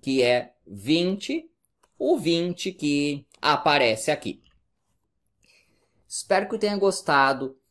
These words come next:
Inscreva-se no canal para ver, por exemplo, como é que funcionam outros jogos.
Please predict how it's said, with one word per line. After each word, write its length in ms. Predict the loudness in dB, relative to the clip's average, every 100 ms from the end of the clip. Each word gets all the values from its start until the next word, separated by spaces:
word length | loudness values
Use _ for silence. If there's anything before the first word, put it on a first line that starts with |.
| _ -6
Inscreva-se 680 | -6 -2 2 2 2 -2
no 120 | -4 -2
canal 420 | -2 2 2 2
para 240 | 2 2
ver, 280 | 4 2 2
por 100 | -2
exemplo, 640 | 0 4 2 2 -4 -8 -10 -4
como 160 | -2
é 80 | -2
que 60 | -4
funcionam 840 | -4 -4 2 2 4 2 -2 -6
outros 560 | 2 6 6 4 -4 2
jogos. 720 | 6 6 4 -2 -12 -14 -18